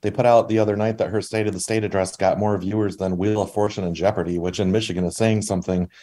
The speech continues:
I think what the governor is doing is helping herself,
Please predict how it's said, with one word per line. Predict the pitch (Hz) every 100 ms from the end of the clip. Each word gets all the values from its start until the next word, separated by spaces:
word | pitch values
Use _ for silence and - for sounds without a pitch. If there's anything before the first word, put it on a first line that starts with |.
| - -
I | 117
think | 170 147 - -
what | 135
the | 143
governor | 156 208 214
is | 110 107
doing | 110 110 107
is | 104 98
helping | 135 135
herself, | 107 - 120 156 -